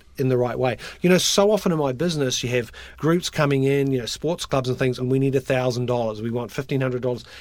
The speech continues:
and they just put their hand out and they offer absolutely nothing in return. And you know what? You didn't even get any feedback.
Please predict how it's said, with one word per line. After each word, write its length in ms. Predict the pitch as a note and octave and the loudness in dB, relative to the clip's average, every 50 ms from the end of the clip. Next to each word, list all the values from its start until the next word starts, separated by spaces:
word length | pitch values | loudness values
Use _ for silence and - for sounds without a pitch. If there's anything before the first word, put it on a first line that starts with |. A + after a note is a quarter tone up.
| - - - | -12 -6 -2
and 80 | D3 | -2
they 80 | E3 E3+ | 0 0
just 140 | F#3 G3 - | -2 -4 -4
put 80 | B3 | -4
their 100 | A3 D3 | -4 -4
hand 300 | - - F3+ G3+ G3+ E3 | -4 -2 0 0 2 0
out 120 | C3 A2+ - | -2 -2 -4
and 100 | C#3 D#3 | -4 -4
they 60 | E3 | -4
offer 260 | E3 F3+ F3+ - F3 - - | -4 -4 -4 -6 -6 -6 -4
absolutely 720 | F3 G3+ A3 A3 - - - G#3+ G#3 G3+ F#3+ F#3 - D#3 | -4 -4 -4 -4 -4 -6 -4 -2 -2 -2 -4 -4 -4 -4
nothing 340 | D#3 E3+ F3+ F#3 - E3+ D3+ | -2 -2 -2 0 -2 -2 0
in 80 | C#3 | 0
return. 320 | C#3 C3+ - - G3 F3+ D3+ | -2 -2 -2 0 0 0 0
And 100 | C#3+ D3+ | 0 0
you 60 | E3+ | 0
know 80 | F3+ E3+ | 0 0
what? 220 | E3+ F#3+ G#3 G#3 - - - - - | 0 -2 -4 -4 -10 -18 -18 -8 -2
You 80 | - F3+ | 0 2
didn't 140 | A3 A#3 A#3+ | 2 2 2
even 160 | G3+ F#3+ C#3+ | 2 0 0
get 120 | D#3 C#3+ | -2 -4
any 100 | B2 A#2+ | -4 -6
feedback. 640 | A2 - - F3+ G#3 A3 G3+ G3 - - - - | -6 -4 -2 -2 -2 -2 -2 -6 -8 -8 -10 -18